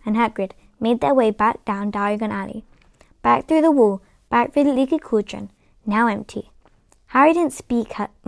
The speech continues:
all as they walked down the road. He didn't even notice how much they were gawping at him, on the underground laden as they were with all their funny shaped packages, with the sleeping snowy owl on Hagrid's lap.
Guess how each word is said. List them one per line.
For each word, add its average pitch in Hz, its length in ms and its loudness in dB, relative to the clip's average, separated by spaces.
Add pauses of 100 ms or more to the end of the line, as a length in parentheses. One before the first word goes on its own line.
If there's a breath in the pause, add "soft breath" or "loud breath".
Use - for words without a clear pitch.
(400)
all 220 320 2
as 220 360 -2
they 214 180 0
walked 240 360 2
down 208 220 -2
the 208 100 -4
road. 202 300 -4 (540)
He 247 140 2
didn't 320 260 6
even 262 240 2
notice 240 420 -2
how 220 180 -2
much 214 340 -6
they 202 120 -4
were 202 100 -2
gawping 220 400 -2
at - 100 -12
him, 196 240 -10 (520 soft breath)
on 233 80 0
the - 100 -2
underground 226 580 2
laden 214 380 0 (280 soft breath)
as 220 220 0
they 220 140 2
were 208 180 0 (560)
with 214 260 0
all 240 200 4
their 262 200 -2
funny 240 340 -2
shaped 226 280 -2
packages, - 500 -12 (340 soft breath)
with 208 120 0
the 214 80 0
sleeping 262 580 0
snowy 247 380 0
owl 196 220 -2
on 196 80 -4
Hagrid's 214 440 -4
lap. - 260 -10